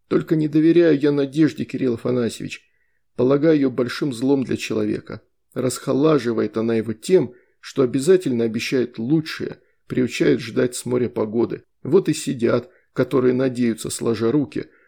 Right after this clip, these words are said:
ждут, когда придет дядя и выручит их, кусок хлеба отрежет, да еще и помаслит сверху. Нет,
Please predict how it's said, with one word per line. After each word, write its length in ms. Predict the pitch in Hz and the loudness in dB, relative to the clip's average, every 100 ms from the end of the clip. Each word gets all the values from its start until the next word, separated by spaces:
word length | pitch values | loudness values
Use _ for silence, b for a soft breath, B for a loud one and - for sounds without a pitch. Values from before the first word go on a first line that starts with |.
| b | b
ждут, 340 | 123 131 180 - | -10 -2 -2 -2
когда 260 | 113 110 | -4 -4
придет 400 | 113 117 113 110 | -2 -2 -2 -2
дядя 320 | 117 170 156 113 | 2 2 2 -2
и 160 | 151 | -4
выручит 560 | 143 147 123 - - - | 2 2 2 -4 -8 -8
их, 200 | - - _ _ - | -10 -14 _ _ -8
кусок 380 | 139 - 143 | -6 -4 -6
хлеба 460 | - 143 156 110 113 | -4 2 4 4 0
отрежет, 480 | 110 143 160 110 - | 0 2 2 0 -4
да 120 | 127 | 0
еще 240 | 131 - 147 | 0 2 -2
и 40 | |
помаслит 680 | - 117 113 117 113 - 110 | 0 -2 0 0 -2 -6 -8
сверху. 560 | - 117 117 - - - _ _ | -6 -6 -6 -8 -16 -18 _ _
Нет, 460 | 117 120 120 117 | -4 0 0 -2